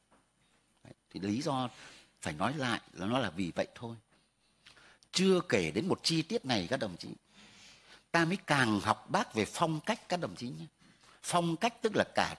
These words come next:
tư duy, cả viết, cả nói, cả ứng xử, cả hành động. Mà với các đồng chí là phong cách công tác, phong cách lãnh đạo. Bác cẩn thận vô cùng chị. Tại sao Bác lại nghĩ, ngẫm nghĩ lại và Bác lấy bút đỏ, Bác gạch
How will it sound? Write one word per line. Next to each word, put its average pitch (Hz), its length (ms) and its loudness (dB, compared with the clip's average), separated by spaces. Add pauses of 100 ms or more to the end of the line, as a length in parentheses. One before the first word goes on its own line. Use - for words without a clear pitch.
tư 196 240 6
duy, 196 460 4 (480)
cả 85 220 2 (140)
viết, 240 200 4 (220)
cả 76 300 4
nói, 131 420 4
cả - 260 0
ứng 165 200 -2
xử, 107 340 4
cả 78 200 2
hành 101 240 -2
động. 92 140 0 (380)
Mà 98 100 0
với 110 200 4
các 214 180 0
đồng 180 200 0
chí - 140 0
là 240 180 2
phong 151 160 2
cách - 260 -6
công 147 200 0
tác, 208 260 0
phong 139 160 -2
cách 180 180 -4
lãnh 147 200 -4
đạo. 67 240 -4 (1200)
Bác - 280 0
cẩn 85 320 2
thận 113 280 0
vô 202 280 4
cùng 101 320 2
chị. - 100 -14 (760)
Tại 151 140 6
sao 190 240 4
Bác 208 200 2
lại 123 120 2
nghĩ, 135 220 2
ngẫm 202 260 0
nghĩ 190 120 2
lại 190 320 2
và 117 140 2
Bác - 220 0
lấy 175 120 2
bút 214 220 -2
đỏ, 98 380 2
Bác - 200 0
gạch 113 300 -2